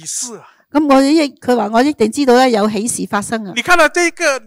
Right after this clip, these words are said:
Speaker 1: 女孩子啊，一，两个一起的时候，哇，他们在那边叽叽喳喳，很好，很多东西讲。
Speaker 2: 你睇，你想象下咧，兩個女仔喺度吱吱喳喳喺度講嘢。
Speaker 1: 呀，全部都講着，哎，神，啊，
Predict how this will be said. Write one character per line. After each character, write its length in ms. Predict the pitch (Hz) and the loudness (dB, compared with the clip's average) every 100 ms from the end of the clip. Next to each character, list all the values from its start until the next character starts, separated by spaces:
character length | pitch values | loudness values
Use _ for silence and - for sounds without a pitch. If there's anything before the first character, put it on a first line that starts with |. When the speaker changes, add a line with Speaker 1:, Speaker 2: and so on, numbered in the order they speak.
| 220 202 | -16 -8
Speaker 1:
女 100 | 190 | -2
孩 140 | 240 | -2
子 180 | - 185 | -2 -4
啊， 120 | 175 | -4
一， 320 | 214 269 277 196 | -4 -14 -16 -4
两 220 | 214 254 | -4 -4
个 120 | 302 | -6
一 80 | 311 | -6
起 260 | - - 202 | -6 -6 -2
的 80 | 302 | -4
时 140 | - | -2
候， 160 | 247 208 | -4 -4
哇， 160 | 170 | -8
他 120 | 240 247 | -10 -12
们 100 | 220 | -10
在 160 | 233 | -10
那 80 | 233 | -10
边 140 | 233 | -12
叽 160 | 233 180 | -12 -16
叽 100 | 196 | -20
喳 160 | 180 170 | -16 -14
喳， 280 | 170 160 147 | -10 -10 -12
很 180 | 156 175 | -16 -16
好， 280 | - 147 - | -10 -10 -8
很 140 | 170 | -12
多 80 | 214 | -4
东 80 | 262 | -4
西 60 | |
讲。 20 | 247 | -2
Speaker 2:
你 60 | |
睇， 20 | |
你 60 | 220 | -4
想 260 | - 220 277 | 0 0 0
象 180 | 175 | -2
下 140 | 202 196 | -2 -2
咧， 120 | 226 | -2
兩 180 | 190 190 | -2 -2
個 140 | 196 | -2
女 120 | 185 180 | -2 -2
仔 160 | 190 | -4
喺 120 | 202 | -6
度 60 | 185 | -8
吱 180 | 175 202 | -12 -16
吱 100 | 214 | -8
喳 160 | 208 202 | -4 -4
喳 320 | 202 190 190 | -2 -2 -4
喺 40 | |
度 80 | 170 | -8
講 200 | 151 156 | -14 -20
嘢。 180 | 165 151 190 | -20 -20 -14
Speaker 1:
呀， 160 | 175 143 | -14 -12
全 160 | - 202 | -12 -10
部 100 | 254 | -12
都 60 | 254 | -14
講 180 | 160 | -16
着， 120 | 139 196 | -14 -14
哎， 220 | - 185 135 | -14 -18 -18
神， 300 | - - 156 180 247 240 _ _ _ _ | -14 -10 -10 -12 -20 _ _ _ _ _
啊， 300 | - 127 131 | -16 -16 -16